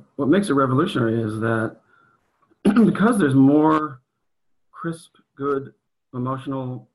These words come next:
content going on, the end results tend to be superior. And that's one of the reasons why we call it revolutionary. Um, it doesn't have to be heated.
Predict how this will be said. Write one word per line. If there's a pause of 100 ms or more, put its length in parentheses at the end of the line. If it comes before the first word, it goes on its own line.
(100)
content
going
on, (720)
the
end
results (120)
tend
to
be
superior. (400)
And
that's
one
of
the
reasons
why
we
call
it
revolutionary. (1000)
Um, (520)
it
doesn't
have
to
be
heated.